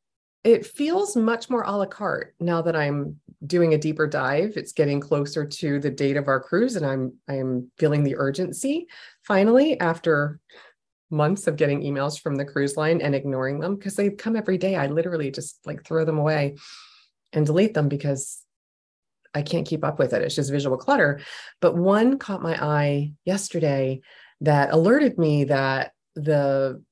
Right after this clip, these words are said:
discounts they offer for pre-purchasing excursion packages and meal plans and different things will go away at the end of the day tomorrow. Well, I don't wanna pay more for something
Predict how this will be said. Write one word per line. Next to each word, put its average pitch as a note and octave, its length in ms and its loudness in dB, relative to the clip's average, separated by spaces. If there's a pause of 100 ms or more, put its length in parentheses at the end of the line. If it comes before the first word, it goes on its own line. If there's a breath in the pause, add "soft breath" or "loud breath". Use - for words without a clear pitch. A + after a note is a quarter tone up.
(240)
discounts G#3 540 -2
they F#3+ 140 -2
offer D#3+ 400 -4
for D#3 240 -4
pre-purchasing G3 1500 0 (460 loud breath)
excursion G#3+ 640 0
packages C#3+ 800 0
and D#3+ 180 -2
meal C#4 260 2
plans C3+ 500 -2
and C#3+ 140 -2
different C#3 320 -6
things C3+ 480 -2 (400)
will E3+ 140 2
go F3 140 4
away D3 520 2 (360)
at C#3+ 120 -6
the C3+ 140 -4
end C#3+ 160 0
of C#3+ 80 -4
the C3+ 100 0
day B2+ 180 4
tomorrow. E3+ 480 0 (680 loud breath)
Well, C3 480 -4 (160)
I F3+ 100 2
don't A3+ 140 2
wanna C#3 160 0
pay D3 160 -2
more D#3+ 260 0
for D3 140 -4
something C3 640 -4